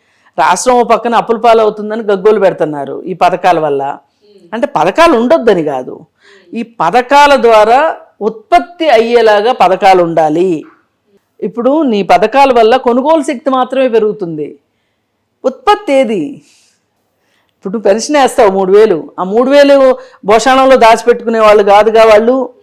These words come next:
ఆ, ఖర్చు పెట్టుకునే, ఆ, ఆర్థిక పరిస్థితి ఉన్న వాళ్ళకేగా నువ్వు ఇచ్చేది. వాళ్ళు, వాళ్ళు ఖర్చు పెట్టక తప్పదు, అందుకు కొనుగోలు శక్తి పెరిగింది.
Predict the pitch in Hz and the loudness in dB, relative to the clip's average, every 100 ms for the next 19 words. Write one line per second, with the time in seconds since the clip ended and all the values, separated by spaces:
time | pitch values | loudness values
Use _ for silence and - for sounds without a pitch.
0 | _ - - 170 - _ _ - 170 170 | _ -20 -18 -18 -18 _ _ -10 -8 -8
1 | 156 156 151 190 - 254 262 262 247 233 | -10 -12 -6 -6 0 -2 0 -4 -4 -4
2 | 226 208 196 190 _ _ _ - - - | -6 -6 -10 -12 _ _ _ -14 -12 -10
3 | 175 170 - 208 202 220 233 220 - 220 | -10 -8 -4 -2 -4 -4 -4 -6 -4 -4
4 | 220 220 214 208 226 202 190 160 240 220 | -2 -4 -4 -4 -6 -6 -10 -6 -2 -2
5 | 254 285 _ _ _ _ _ - 196 202 | -4 -12 _ _ _ _ _ -4 -2 0
6 | 185 190 185 185 170 190 - 294 294 285 | 0 -2 -6 -16 -4 -4 0 -2 0 -2
7 | 269 - 262 185 139 _ 165 _ _ 170 | -2 0 0 0 -4 _ _ _ _ -8
8 | 202 262 269 254 269 311 294 262 220 220 | -8 -6 -2 0 2 0 -2 -6 0 0
9 | 226 220 165 | 0 -6 -8